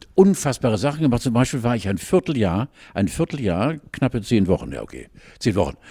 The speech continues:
war ich nicht in der Schule. Bin morgens aus dem Haus gegangen, hab mich mit Kurt Wilhelm nach, nach dem Kurt Wilhelm, den Sohn eines Pastors, getroffen, der auf dem Land lebte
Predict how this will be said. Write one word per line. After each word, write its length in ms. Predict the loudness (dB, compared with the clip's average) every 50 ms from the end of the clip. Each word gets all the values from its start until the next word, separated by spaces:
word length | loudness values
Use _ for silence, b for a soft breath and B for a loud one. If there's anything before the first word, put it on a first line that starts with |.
| B B B
war 180 | B 0 0 0
ich 160 | 0 0 2
nicht 320 | 4 4 4 4 0 -4 -8
in 100 | -6 -4
der 80 | -6
Schule. 440 | -4 -4 -4 -4 -4 -4 -8 -12 -14 -16 b b b b b
Bin 120 | 4 6
morgens 400 | 6 6 6 6 4 2 0 0
aus 160 | -2 -8 -4 -2
dem 120 | 0 2
Haus 240 | 2 2 0 -2 -4
gegangen, 420 | -4 -2 -2 0 2 2 0 0 -2 b b b b
hab 180 | -2 -2 2
mich 180 | 2 0 2 2
mit 220 | 2 0 0 0 -2
Kurt 460 | -2 0 0 0 -2 -4 -6 -4 0
Wilhelm 380 | 2 4 4 4 4 4 2
nach, 240 | 2 0 -2 -4 -8
nach 220 | -8 -8 -8 -6 -6
dem 140 | -6 -8 -6 -8 -8 -10 -12 -12 -12
Kurt 320 | -12 -6 -6 -6 -4 -4
Wilhelm, 300 | -2 -2 -2 -2 -2 -4 -8 B B B B B B B
den 200 | 2 4 4 4
Sohn 280 | 2 4 2 2 4 2
eines 240 | 2 2 0 2 2
Pastors, 400 | 2 2 0 0 -4 -8 -6 -6
getroffen, 400 | -6 -6 -6 -6 -4 -2 0 2
der 180 | 2 2 2
auf 100 | 2 0
dem 120 | -2 0 0
Land 300 | 2 0 0 -2 -2 -2
lebte 380 | -4 -4 -2 -2 -2 -2 -2